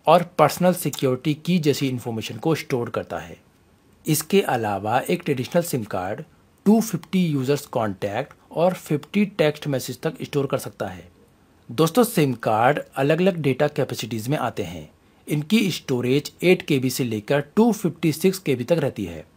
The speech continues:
वहीं अगर इनके साइज की बात करें तो समय समय के साथ इनमें भी काफी बदलाव हुआ है, जैसा कि आपको आपकी स्क्रीन पर दिख रहा है। दोस्तों, यहाँ सिम कार्ड को और सिक्योर बनाने के लिए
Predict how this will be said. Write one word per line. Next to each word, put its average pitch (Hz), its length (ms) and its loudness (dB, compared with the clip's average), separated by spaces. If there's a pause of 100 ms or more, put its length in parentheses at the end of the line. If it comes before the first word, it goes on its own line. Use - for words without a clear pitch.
(480)
वहीं 143 320 4
अगर 165 240 2
इनके 151 160 -2
साइज 135 320 0
की 147 140 -4
बात 123 260 -2
करें 101 360 -6 (380)
तो 175 60 4
समय 180 400 2
समय 156 260 2
के 123 120 -2
साथ 131 340 2
इनमें 131 280 0
भी 175 80 -2
काफी 175 260 4
बदलाव 160 300 6
हुआ 143 200 4
है, 104 200 -10 (600)
जैसा 143 300 4
कि 202 180 0
आपको 139 440 6
आपकी 147 360 4
स्क्रीन 127 240 -4
पर 135 160 6
दिख 135 220 -2
रहा 90 160 -6
है। 76 160 -14 (1900)
दोस्तों, 180 360 4
यहाँ 196 280 8
सिम 160 280 -2
कार्ड 135 340 2
को 170 220 2
और 190 300 8
सिक्योर 160 440 0
बनाने 120 300 -6
के 120 100 -10
लिए 110 320 -6